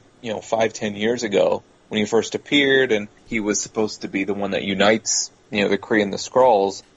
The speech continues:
And then that kinda just died away, and no one ever talked about it. And now all of a sudden, we just ramp it out, up out of nowhere. So I think it feels like it's coming out of left field as well.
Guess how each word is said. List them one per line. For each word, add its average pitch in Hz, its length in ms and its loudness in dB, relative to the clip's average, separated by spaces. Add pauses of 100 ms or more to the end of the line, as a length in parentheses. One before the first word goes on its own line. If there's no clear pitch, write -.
And 117 180 0
then 127 120 0
that 127 200 0
kinda 139 240 -4
just 120 240 -12
died 107 240 4
away, 104 380 2
and 87 80 -6
no 95 100 -6
one 101 160 -4
ever 95 160 -8
talked 104 320 -4
about 90 240 -2
it. - 100 0
And 110 140 -4
now 117 120 4
all 123 40 4
of 123 80 0
a 123 40 2
sudden, 113 380 -2
we 110 80 -4
just 104 260 -6
ramp 107 240 0
it 101 60 4
out, 104 260 4 (180)
up 127 220 2
out 98 140 0
of 92 80 -8
nowhere. 107 540 -4 (180)
So - 120 0
I 240 40 4
think 139 200 -4
it - 180 0
feels 127 200 0
like 117 140 0
it's 110 140 -8
coming 113 280 -2
out 92 80 -4
of 92 100 -4
left 92 200 -2
field 98 320 -4
as - 140 -10
well. 95 320 2